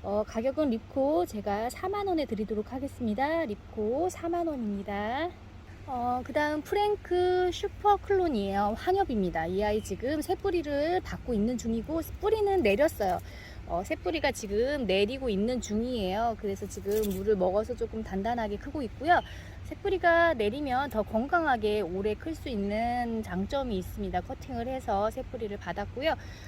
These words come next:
어, 환엽이에요. 환엽 프랭크 슈퍼 클론입니다. 색감도 정말 예쁘고 사이즈는 십삼, 사 센치 정도 나오고 있습니다. 프랭크 슈퍼 클론 가격 삼만 오천 원입니다.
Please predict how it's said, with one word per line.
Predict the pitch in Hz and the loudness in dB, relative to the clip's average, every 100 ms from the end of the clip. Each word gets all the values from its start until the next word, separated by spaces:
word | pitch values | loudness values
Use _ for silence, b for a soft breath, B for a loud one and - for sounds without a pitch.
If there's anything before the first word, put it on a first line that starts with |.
| B - | B -8
어, | 175 175 190 | -6 -6 -4
환엽이에요. | - 392 415 285 190 170 262 320 | 0 2 2 2 0 2 0 -2
환엽 | - 349 370 381 - - - | -2 2 4 2 -2 -12 -12
프랭크 | - 359 349 - 349 | -2 0 0 -2 -2
슈퍼 | 320 370 415 | -2 0 0
클론입니다. | 381 320 254 202 175 165 160 156 - - - | 0 0 -2 -2 -2 -4 -6 -8 -12 -16 -8
색감도 | 349 - 330 277 | -4 0 2 0
정말 | 226 214 302 349 339 294 | -2 0 4 4 4 2
예쁘고 | 180 - 233 196 208 254 370 | 0 -4 -6 2 2 4 4
사이즈는 | 403 - 330 330 285 254 302 339 | 2 0 -2 -2 -4 -2 2 2
십삼, | 359 - - - 381 403 | 2 0 -4 0 0 4
사 | 415 | 4
센치 | 392 349 - | 4 2 0
정도 | 269 226 220 | -4 -4 -4
나오고 | 196 151 190 226 | -4 -4 -4 -6
있습니다. | 214 - 196 220 262 B B B - | -8 -8 -4 -2 -2 B B B -6
프랭크 | 320 320 302 | -2 -2 -4
슈퍼 | 311 - 320 | -6 -4 -4
클론 | 302 247 254 349 | -2 0 2 2
가격 | - 180 226 294 | -2 0 0 0
삼만 | - 359 359 370 339 | 0 0 4 4 2
오천 | 196 - 269 | -2 -4 -2
원입니다. | 254 208 180 170 180 190 214 269 | -2 -2 -4 -4 -6 -4 -4 -6